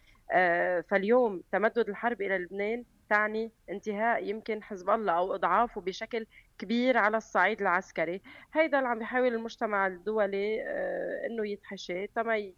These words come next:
يصير في، آه، بلبنان مثل غزة أي فاكتور إيمان كتير كبيرة. ومن ناحية تانية معالجة ملف حزب الله عم بتصير عبر ال-، آه، الدبلوماسية، ولكن ما بعرف لأي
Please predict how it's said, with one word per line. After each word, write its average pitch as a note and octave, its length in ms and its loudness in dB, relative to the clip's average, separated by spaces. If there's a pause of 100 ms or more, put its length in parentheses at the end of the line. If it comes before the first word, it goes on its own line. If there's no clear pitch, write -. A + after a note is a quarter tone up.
(360)
يصير G3+ 340 -4 (140)
في، G3+ 340 -4
آه، - 240 -4
بلبنان F#3+ 640 -4
مثل F3+ 180 -6
غزة F3 520 0 (380)
أي G3+ 420 0 (240)
فاكتور A3+ 380 -4
إيمان G3 460 -2
كتير A3+ 440 -2
كبيرة. G3+ 560 0 (400)
ومن A#3 800 4
ناحية C4+ 280 0
تانية A#3+ 500 0 (160)
معالجة G#3+ 800 0
ملف G#3 260 -2
حزب G3+ 280 -8
الله G#3 360 0 (160)
عم G3+ 140 -4
بتصير G3+ 360 -4
عبر G3 320 0 (340)
ال-، G#3 340 2
آه، F3+ 440 0
الدبلوماسية، G3 760 -6
ولكن G3 360 -4
ما G3+ 60 0
بعرف G#3+ 360 -2
لأي G3+ 580 0